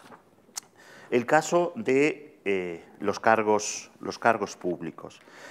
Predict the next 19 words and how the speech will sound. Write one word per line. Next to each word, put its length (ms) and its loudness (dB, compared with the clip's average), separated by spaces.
Em, 1000 2
em, 720 -6
el 160 0
hecho 180 -4
de 80 0
ocupar 400 2
un, 400 -4
un 120 -4
cargo 320 0
público 720 -2
que 140 -10
tenga 380 -4
una 180 -4
cierta 800 0
relevancia 760 -2
ha 100 -4
llevado 300 -2
siempre 760 -8
a 600 4